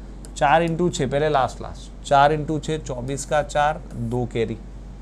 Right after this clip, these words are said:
अब देखिए, अंदर अंदर ट्वेल्व और थर्टी सिक्स, फ़ोर्टी एट है ना। चार इंटू तीन ट्वेल्व और ये थर्टी सिक्स,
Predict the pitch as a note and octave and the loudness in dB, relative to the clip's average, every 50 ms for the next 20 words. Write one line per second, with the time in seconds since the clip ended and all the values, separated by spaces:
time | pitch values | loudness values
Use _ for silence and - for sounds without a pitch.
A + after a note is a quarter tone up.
0 | - - - - - - - - - - - D3 D3 C#3+ C3+ - - A#2+ - - | -16 -16 -16 -16 -16 -16 -16 -16 -6 -2 2 4 6 6 6 4 2 -2 -4 -2
1 | - C3 D3 D3+ E3+ F3 F3 F3 F3+ F#3+ F#3 D#3 E3+ E3 F#3 G#3+ B3+ C4+ A3+ - | 0 2 4 6 6 6 8 8 6 6 4 6 6 8 8 10 8 8 4 0
2 | - - - - - - D3+ E3 D#3+ - F3 E3 D3+ D3 C3 - - G#2 - - | -6 -14 -18 -14 -2 2 4 4 6 6 6 6 6 6 4 2 0 -4 -6 -4
3 | - - D3+ C3 A#2 - A#2 G#2 G2 - A2 A#2 F3 G#3 - - E3 D3+ D#3 E3 | 0 2 2 2 2 0 0 0 0 -2 -2 0 0 0 2 6 8 8 8 8
4 | E3 E3 F3 F3 E3+ F3+ F3 F#3 F3 F3 F#3+ G#3 B3+ C4+ A#3+ - - - - - | 6 6 4 4 6 6 4 4 6 8 8 8 8 8 4 -2 -8 -16 -18 -12
5 | - - C#3+ C#3+ D#3 E3+ D#3+ - E3+ E3 D3 D3+ B2+ - - - - - - | -4 2 4 6 6 6 6 6 6 6 6 6 2 2 0 -6 -10 -12 -16